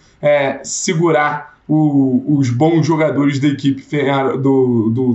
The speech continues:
técnico Maurício Larriera. Eu tô traduzindo aqui meio na hora, então, no final das contas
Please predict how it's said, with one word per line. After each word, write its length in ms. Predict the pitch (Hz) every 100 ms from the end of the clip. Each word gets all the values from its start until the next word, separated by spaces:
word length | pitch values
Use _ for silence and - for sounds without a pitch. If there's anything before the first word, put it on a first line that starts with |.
| -
técnico 400 | 113 127 131 139
Maurício 380 | 156 139 135 160
Larriera. 400 | 165 180 190 254
Eu 60 |
tô 100 | 156
traduzindo 500 | 156 151 127 143 160
aqui 160 | 139 151
meio 200 | 147 160
na 120 | 180
hora, 300 | 151 151 151 - _ _ -
então, 540 | 147 135 143 143 139
no 140 | 151
final 260 | 151 143 143
das 160 | 139 -
contas 760 | 139 135 147 147 135 117 -